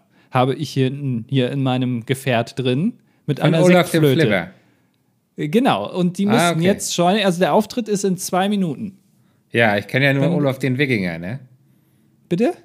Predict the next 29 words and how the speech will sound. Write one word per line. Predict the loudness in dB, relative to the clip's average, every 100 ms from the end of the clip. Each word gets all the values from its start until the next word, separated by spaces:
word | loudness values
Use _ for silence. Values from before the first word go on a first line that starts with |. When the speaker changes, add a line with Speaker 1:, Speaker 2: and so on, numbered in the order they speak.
| _ _ -10
Speaker 2:
Ich | -10 -4
kenn | 0
ja | 2
nur | 2 0
Olaf | 0 0 0
den | 0 -2
Wikinger, | 0 0 0 -2 -4
ne? | -6 -8 -12
Speaker 1:
Ich |
hab | -20 -16
keine | -8 -6 -4
Ahnung, | -6 -6
was | -6 -6
er | -4
sagt. | -4 -6 -14 -20 -2
Ähm, | 2 4 2 -2 -6 _ _ _
äh, | -6 -6 -10
g-, | -10 -10 -12 _
g-, | -6 -4 -6
klappt | -2 -2 2
das | 0 2
heute | 2 2 0
noch? | -2 -2
Ansonsten | 0 0 0 -4 -4 -4 -4 -4
würde | -2 -2
ich | -2
vorschlagen, | -2 -2 0 0 2
dass | 0
Sie, | 0 -2 -4